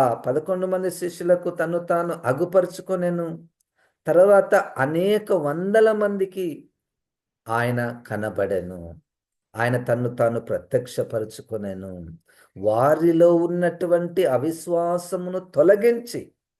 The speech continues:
వారిలో ఉన్నటువంటి సందేహములు తొలగించి, ఇప్పుడు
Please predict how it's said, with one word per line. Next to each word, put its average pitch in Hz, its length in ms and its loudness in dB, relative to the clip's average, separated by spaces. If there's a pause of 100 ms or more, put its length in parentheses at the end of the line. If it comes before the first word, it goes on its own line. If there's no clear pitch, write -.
(1800)
వారిలో 147 420 4
ఉన్నటువంటి 180 680 4
సందేహములు 175 880 0
తొలగించి, 180 800 -2 (2500)
ఇప్పుడు 131 320 -8